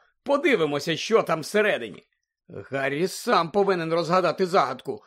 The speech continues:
швиденько обірвала Герміона. «Такі правила турніру». «Як обійти рогохвістку, я теж мусив придумувати сам», пробурмотів Гаррі, так, щоб його почула тільки Герміона,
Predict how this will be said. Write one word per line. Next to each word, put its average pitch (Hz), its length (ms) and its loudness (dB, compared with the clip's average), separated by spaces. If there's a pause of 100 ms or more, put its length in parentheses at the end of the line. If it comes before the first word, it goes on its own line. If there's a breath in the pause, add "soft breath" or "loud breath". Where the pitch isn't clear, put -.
(140 soft breath)
швиденько 151 520 -2
обірвала 147 420 2
Герміона. 143 460 -2 (240 soft breath)
«Такі 170 340 2
правила 202 440 4
турніру». 220 600 2 (220)
«Як 139 440 -2
обійти 139 420 -2
рогохвістку, 143 760 -2
я 151 140 0
теж 151 300 0
мусив 123 360 -4
придумувати 127 640 -2
сам», 135 340 -6 (280 soft breath)
пробурмотів 123 600 -2
Гаррі, 147 400 -2 (260 soft breath)
так, 165 200 -6
щоб 117 180 -4
його 123 220 -2
почула 135 380 -2
тільки 135 300 -4
Герміона, 127 560 0